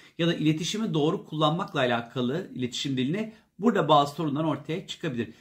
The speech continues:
Dolayısıyla Venüs Retrosu değil, o yüzden ilişkiye başlamayın diyemem tam olarak ama ilişkideki iletişime dikkat etmeniz gerektiğini söyleyebilirim arkadaşlar sizlere.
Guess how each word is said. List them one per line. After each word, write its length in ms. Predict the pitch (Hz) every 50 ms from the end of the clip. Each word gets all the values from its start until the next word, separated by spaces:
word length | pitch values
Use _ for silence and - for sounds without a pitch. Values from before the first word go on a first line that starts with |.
| - _ _
Dolayısıyla 280 | - 143 - 185 165
Venüs 260 | 202 202 175 151 -
Retrosu 340 | 147 135 139 143 139 - 165
değil, 100 | 143 127
o 60 | 143
yüzden 160 | 147 131 131 127
ilişkiye 340 | 139 135 - - - 120
başlamayın 580 | 123 143 151 - - 139 131 147 160 143 120 101
diyemem 460 | 110 117 135 143 143 131 110 101 101 -
tam 120 | 110 104
olarak 280 | 107 127 143 156 151 -
ama 160 | 98 90 -
ilişkideki 680 | - 104 107 107 - - - 127 139 143 143 - 240 -
iletişime 880 | - - 160 143 143 135 135 - - - - 135 123 120 117 113 - - - - - _ _ -
dikkat 240 | 147 151 147 180 151
etmeniz 340 | 123 - - 113 117 107
gerektiğini 440 | 110 139 139 120 113 - - 135 160
söyleyebilirim 760 | 156 - 151 123 113 104 123 156 156 120 123 120 139 131 117
arkadaşlar 640 | 104 98 - - 104 92 95 95 - - 104 98 92
sizlere. 600 | - - 101 95 98 95 101 139 175 175 170